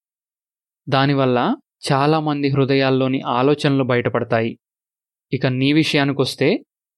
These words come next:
నీలో నుండి ఒక పొడవాటి ఖడ్గం దూసుకుపోతుంది." అక్కడ అన్నా అనే ఒక ప్రవక్త్రి ఉండేది. ఆమె ఆషేరు గోత్రానికి చెందిన పనూయేలు కూతురు. ఆమె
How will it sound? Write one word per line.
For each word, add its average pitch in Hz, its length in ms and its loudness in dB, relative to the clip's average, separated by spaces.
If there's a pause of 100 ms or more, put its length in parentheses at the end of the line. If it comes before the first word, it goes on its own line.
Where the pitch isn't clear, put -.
(240)
నీలో 160 340 2
నుండి 151 560 0
ఒక 131 300 -2
పొడవాటి 143 480 2
ఖడ్గం 139 480 -2
దూసుకుపోతుంది." 127 800 -2 (800)
అక్కడ 139 400 -2 (260)
అన్నా 160 400 0
అనే 151 200 0
ఒక 127 320 -6
ప్రవక్త్రి 143 420 -2
ఉండేది. 123 460 -2 (880)
ఆమె 131 420 -2 (160)
ఆషేరు 151 420 2
గోత్రానికి 143 600 -2
చెందిన 131 400 -2 (640)
పనూయేలు 147 480 2
కూతురు. 123 420 -2 (1500)
ఆమె 139 220 0